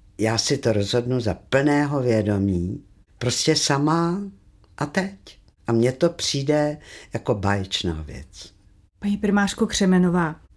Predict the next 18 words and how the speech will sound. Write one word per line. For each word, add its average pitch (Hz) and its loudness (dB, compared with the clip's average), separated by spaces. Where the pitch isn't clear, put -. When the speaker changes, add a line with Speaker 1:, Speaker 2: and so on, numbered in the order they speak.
Speaker 2:
dříve 190 4
vyslovené 185 4
přání, 160 0
jde 160 -2
o 190 -2
oficiální 185 2
zdravotnický 175 0
dokument. 165 -4
Jak 170 -4
tady 170 -4
teď 180 -2
řekla 180 -2
paní 180 2
Skarlantová, 175 0
nevěděla 180 4
o 175 0
něm 175 2
ani 180 2